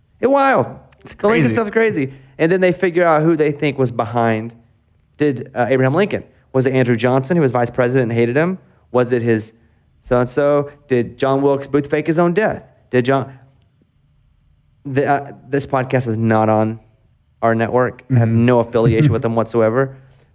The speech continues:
Speaker 1: But I've been driving over the past two days. I've dro-, uh, I've driven thirteen hours, and so I've had a lot of time to digest podcasts.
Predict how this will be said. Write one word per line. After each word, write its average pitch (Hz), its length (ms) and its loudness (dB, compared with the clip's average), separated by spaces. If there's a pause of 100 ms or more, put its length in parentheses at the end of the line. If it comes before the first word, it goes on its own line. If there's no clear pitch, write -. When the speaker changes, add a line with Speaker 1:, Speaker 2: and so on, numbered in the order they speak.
Speaker 1:
But 131 140 0
I've 123 120 2
been 123 120 0
driving 131 440 2
over 120 120 0
the 98 80 -8
past 120 200 0
two 131 100 0
days. 117 180 2
I've 113 100 -2
dro-, 113 240 2
uh, 120 180 2
I've 117 80 -4
driven 120 360 -2
thirteen 127 340 -4
hours, 127 640 0 (360)
and 120 120 -12
so 120 120 0
I've 117 60 -2
had 120 140 0
a - 20 -8
lot 123 100 2
of 117 80 0
time 123 220 -2
to 113 40 -4
digest 113 720 -2 (140)
podcasts. - 800 -6